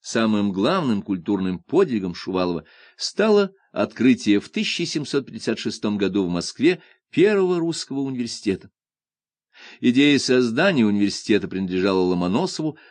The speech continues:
но без Шувалова университет не был бы создан. История возникновения этого премудрого учреждения хорошо изучена.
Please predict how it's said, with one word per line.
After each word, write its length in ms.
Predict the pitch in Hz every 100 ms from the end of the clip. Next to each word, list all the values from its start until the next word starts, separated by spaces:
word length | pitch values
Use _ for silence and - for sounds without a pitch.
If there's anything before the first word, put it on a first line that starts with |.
| -
но 280 | 85 117 143
без 200 | 151 131
Шувалова 680 | - 127 117 110 113 113 120
университет 720 | 101 95 90 - - 92 -
не 180 | 90 90
был 140 | 90
бы 100 | 90
создан. 380 | - - - - _ _ _ _ _ _ _ _ _ - - 123
История 500 | 123 - 135 131 127
возникновения 760 | 123 123 120 120 117 151 123
этого 200 | 92 98
премудрого 680 | 92 104 107 117 127 110 101
учреждения 840 | 95 92 90 85 80 110 110 95 - _ _
хорошо 440 | - - - 196
изучена. 440 | 180 165 156 -